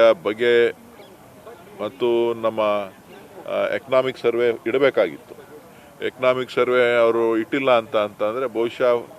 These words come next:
ಫುಲ್ ಫ್ಲೆಡ್ಜ್ ಲಾಸ್ಟ್ ಇಯರ್ ಬಜೆಟ್ ಅದು ಕಂಪ್ಲೀಟ್ ಆಗಿದೆ. ಎಕನಾಮಿಕ್ ಸರ್ವೆ ಅವರು ಇಟ್ಟಿದ್ದಿದ್ರೆ ಇವರ ಪರಿಸ್ಥಿತಿ ಏನಿದೆ, ಯಾವ ರೀತಿ ದೇಶ ಕಳೆದ ಸಾಲಿನಲ್ಲಿ ಸಾಧನೆಯನ್ನ ಸಾಧಿಸಿದೆ ಅನ್ನತಕ್ಕಂಥದ್ದು ಸಂಪೂರ್ಣವಾಗಿ ಗೊತ್ತಾಗ್ತಾ ಇತ್ತು.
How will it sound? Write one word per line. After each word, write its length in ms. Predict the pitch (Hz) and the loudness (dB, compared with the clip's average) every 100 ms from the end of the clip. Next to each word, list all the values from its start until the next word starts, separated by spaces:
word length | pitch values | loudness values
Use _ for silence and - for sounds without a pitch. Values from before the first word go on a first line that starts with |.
| - - - | -20 -20 -10
ಫುಲ್ 120 | 139 | -8
ಫ್ಲೆಡ್ಜ್ 340 | 135 135 131 131 | -4 -2 -2 -2
ಲಾಸ್ಟ್ 380 | 117 113 - 131 | 2 2 2 -6
ಇಯರ್ 140 | 120 | -4
ಬಜೆಟ್ 400 | 95 98 110 - | -2 -2 -2 -4
ಅದು 160 | 78 - - - - - - - | -10 -10 -20 -20 -20 -18 -18 -8
ಕಂಪ್ಲೀಟ್ 400 | 101 117 147 139 | -6 -4 -4 0
ಆಗಿದೆ. 300 | 113 87 67 - - - - 104 | 0 0 -6 -14 -18 -20 -8 -8
ಎಕನಾಮಿಕ್ 420 | 117 139 139 131 | 0 0 0 -4
ಸರ್ವೆ 280 | 135 135 135 | -4 0 2
ಅವರು 300 | 131 123 123 | 2 2 -2
ಇಟ್ಟಿದ್ದಿದ್ರೆ 720 | 127 156 135 123 95 110 139 - - - - - | -2 -4 -2 -6 -2 -2 -4 -18 -20 -20 -18 -4
ಇವರ 180 | 127 131 131 127 123 - - - 110 | 2 8 10 8 6 0 -8 -20 -4
ಪರಿಸ್ಥಿತಿ 560 | - 139 143 143 135 127 | 2 2 0 -10 -6 -2
ಏನಿದೆ, 460 | 123 123 120 127 123 | 0 -2 -2 0 6
ಯಾವ 180 | 113 | 6
ರೀತಿ 400 | 123 135 - 135 | 4 -2 -6 -6
ದೇಶ 240 | 113 120 - 120 120 117 - - - - - - | -2 -2 2 2 2 -2 -14 -20 -20 -20 -20 0
ಕಳೆದ 260 | 113 123 123 | 2 4 2
ಸಾಲಿನಲ್ಲಿ 540 | 120 117 117 117 117 | 4 4 4 -4 -6
ಸಾಧನೆಯನ್ನ 580 | - 104 110 117 117 110 | 0 2 2 -4 -6 -10
ಸಾಧಿಸಿದೆ 640 | - 107 110 113 107 107 | -4 -4 -4 -10 -10 -8
ಅನ್ನತಕ್ಕಂಥದ್ದು 760 | 104 104 98 - 107 101 107 156 | -8 -8 -10 -6 -8 -6 -8 -6
ಸಂಪೂರ್ಣವಾಗಿ 580 | - 117 - 123 127 98 | -6 -6 -4 -2 -2 -2
ಗೊತ್ತಾಗ್ತಾ 480 | 101 120 110 - | 0 2 0 -2
ಇತ್ತು. 320 | 80 - 71 | -4 -4 -18